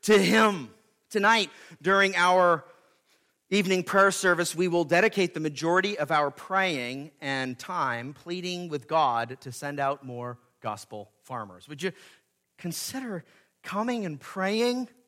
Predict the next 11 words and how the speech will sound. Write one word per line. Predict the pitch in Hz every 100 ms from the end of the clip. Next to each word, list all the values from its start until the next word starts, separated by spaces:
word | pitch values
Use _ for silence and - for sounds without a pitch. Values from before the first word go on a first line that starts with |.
| _ _ _ _ _ _ _ _ _
to | 233
God | 185 185 185 202 226 214 _ _ _ _ _ _ _
with | - 214 208 175
the | 202
church | - 202 220 -
tonight | - 185 180 196 208 - _ _
for | 185
this | 180 160
very | 135 175 185 196 202 208
important | 160 - 196 190 190 175
need | 151 165 185 202